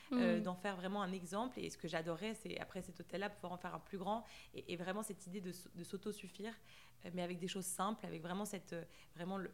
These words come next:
Speaker 1: Oi, c'est, c'est back to basics. C'est,
Speaker 2: Mm.
Speaker 1: il faut réussir à revenir à l'essentiel, euh, il faut réussir à revenir à des choses qu'on fait avec les mains, euh,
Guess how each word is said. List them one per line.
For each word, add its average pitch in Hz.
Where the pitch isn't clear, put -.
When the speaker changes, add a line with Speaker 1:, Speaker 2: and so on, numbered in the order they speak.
Speaker 1:
Oi, 196
c'est, -
c'est -
back 185
to 185
basics. 175
C'est, -
Speaker 2:
Mm. 226
Speaker 1:
il -
faut 175
réussir 180
à 185
revenir 180
à 165
l'essentiel, 196
euh, 175
il 165
faut -
réussir 170
à 170
revenir 175
à 180
des 165
choses 180
qu'on -
fait 160
avec 160
les 165
mains, 208
euh, 160